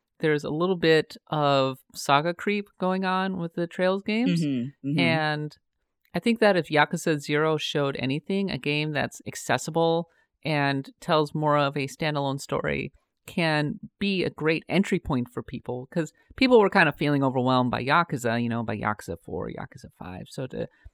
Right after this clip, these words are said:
Speaker 1: go back to Yakuza Zero and make it a prequel and kind of a standalone experience made it, people were like, "Oh yeah, that's the one I should be playing."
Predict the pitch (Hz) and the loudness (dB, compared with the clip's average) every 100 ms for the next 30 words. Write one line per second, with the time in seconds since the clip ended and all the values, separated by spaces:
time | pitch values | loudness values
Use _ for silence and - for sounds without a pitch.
0 | _ - 190 170 170 - 151 135 - 135 | _ 0 4 4 2 0 2 2 2 -4
1 | 120 165 214 165 135 123 123 - - 127 | -4 4 6 6 4 0 -4 -8 -8 -6
2 | - - - 226 202 165 151 143 131 120 | -6 -10 -2 -2 0 0 2 0 -2 -6
3 | - 156 127 - 147 143 131 127 127 - | -6 -6 -6 -4 -2 0 0 -2 -4 -2
4 | 190 180 151 131 - - 147 139 135 131 | 0 2 0 -4 -8 -6 -4 -2 -2 -2
5 | - _ _ _ - 165 139 139 139 - | -6 _ _ _ -4 -2 2 2 4 4
6 | 226 240 220 262 - 214 135 113 - 113 | 6 6 6 4 4 4 4 2 -4 -10
7 | - 82 - | -8 -8 -10